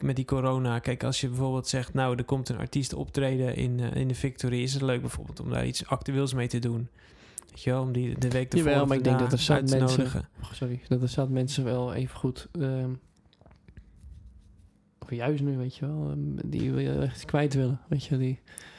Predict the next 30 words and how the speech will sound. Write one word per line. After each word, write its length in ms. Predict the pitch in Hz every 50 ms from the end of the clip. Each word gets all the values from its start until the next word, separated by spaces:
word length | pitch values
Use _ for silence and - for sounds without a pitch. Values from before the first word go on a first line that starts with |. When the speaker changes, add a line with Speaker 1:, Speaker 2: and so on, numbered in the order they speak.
| - - -
Speaker 1:
Dat 200 | 160 165 160 135
wel. 240 | 123 123 131 143 143
Speaker 2:
of 120 | 135 -
gebonden 340 | - - 131 131 139 143 143
Speaker 1:
Ja. 60 | 135
Speaker 2:
zijn 180 | 143 135 127 127
aan 180 | 135 135 139
muziek 300 | 139 135 - 147 135 -
op 80 | 131 120
een 80 | 120
andere 240 | 120 135 147 147 147
manier, 320 | 143 139 143 143 143 151 147
hè. 100 | 131 151
Die 120 | 151 135
hoeft 120 | 127 120 -
niet 120 | 127 -
per 140 | - 127 120
se 300 | - - 127 127 123 - - _ _ _ _ _ _ _ _ _ _ _ _ _ _ _ _ _ _ _ _ _ _ _
artiest 400 | - 147 135 127 - 151 147 -
te 80 | - 139
zijn. 260 | - 127 120 127 139
Dat 100 | 135 123
is, 120 | 123 123 131
de 200 | - - - - - -
muziekwereld 540 | 127 123 123 131 131 131 127 127 123 123
is 80 | 123 -
gigantisch 440 | - 135 127 - 143 143 139 127 127
wat 120 | 135 123
dat 120 | 123 120 117
betreft. 480 | 104 - - 139 131 - - - -